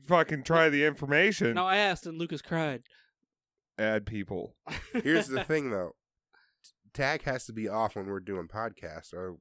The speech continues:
Speaker 3: we just
Speaker 1: Oh, yeah, I know, doesn't it? Huh, that's kinda weird.
Speaker 2: That's not fair. Tyler's limbs are so long.
Speaker 3: Who's gonna tag the
Speaker 2: <laughs>
Speaker 3: last person when they leave this house? Is it gonna be
Speaker 1: What the fuck was that?
Speaker 2: That was the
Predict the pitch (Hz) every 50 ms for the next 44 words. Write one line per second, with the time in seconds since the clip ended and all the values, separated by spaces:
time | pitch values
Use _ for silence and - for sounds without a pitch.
0 | _ - _ - 98 104 - 101 107 113 123 135 135 123 107 113 131 131 117 107
1 | 107 117 131 143 131 107 98 - - - 120 123 120 120 110 104 101 - - -
2 | - - 147 143 127 117 113 - _ - - 120 - - 131 120 113 110 110 113
3 | 120 123 135 - _ _ _ _ _ _ _ _ _ 165 _ 214 208 190 170 -
4 | 196 170 151 - 151 165 185 196 170 160 156 160 160 160 147 139 135 123 - -
5 | 160 165 170 165 151 135 131 127 123 117 123 _ _ _ - 131 127 117 - 127
6 | 117 107 - - 113 117 107 104 98 98 101 104 101 - - - 101 98 - -
7 | 90 87 87 87 85 82 85 90 92 92 90 82 80 85 82 - - - 98 87
8 | 82 73 73 - - 80 78 82 85 80 78 76 78 - _ _ _ _ _ _
9 | _ _ _ _ _ _ _ _ _ _ _ _ _ _ _ 165 165 - 156 -
10 | - 160 - 160 156 - 170 160 151 - _ _ _ _ _ _ _ _ _ _
11 | _ _ _ _ 135 127 123 123 _ 135 127 120 120